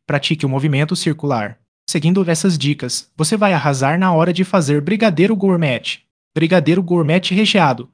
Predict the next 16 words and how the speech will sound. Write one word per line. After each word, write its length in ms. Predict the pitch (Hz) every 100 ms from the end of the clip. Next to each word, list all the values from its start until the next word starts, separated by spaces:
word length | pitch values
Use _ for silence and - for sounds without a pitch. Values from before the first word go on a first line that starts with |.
| -
uma 180 | 170
deliciosa 540 | 160 180 190 185 175 180
variação. 540 | 165 185 196 - 175
Sugestões 600 | 165 208 202 196 - 123
de 120 | 123
recheios 500 | 156 190 - 165 160
para 220 | - 175 180
brigadeiro 520 | 196 208 160 160 196
gourmet. 340 | 170 160 170
Se 160 | 175 196
você 260 | 175 170 185
quer 240 | 196 202
surpreender 680 | 196 220 220 214 190 185 202
com 180 | 208 190
brigadeiros 560 | 190 214 170 160 185
gourmet, 560 | 156 151 147 151 175 -